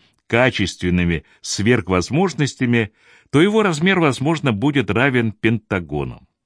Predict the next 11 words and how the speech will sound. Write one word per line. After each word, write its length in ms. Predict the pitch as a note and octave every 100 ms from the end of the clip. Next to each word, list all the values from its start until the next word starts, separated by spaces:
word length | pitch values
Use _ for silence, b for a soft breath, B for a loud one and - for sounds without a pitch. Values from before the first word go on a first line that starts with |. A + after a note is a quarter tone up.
| _ b b b b
В 140 | F#2 D3
этом 520 | A#3 - _ F#3 E3+
кроется 680 | - B2+ F3+ E3 C#3+ - B2
ряд 300 | A2 C3 A2
неудобств. 800 | G#2 G#2+ D#2+ D#2 - - - _ _ _ _
Во-первых, 600 | G#2+ D3+ E3 B3 A3 G3
он 140 | G3+ D#3
потребует 640 | C#3+ - F#3+ F3 D#3+ D3
слишком 640 | - C#3+ G#3+ - - D3
много 320 | C#3 D3+ C#3
материала. 640 | B2+ A2+ G2+ F2 D#2 C2+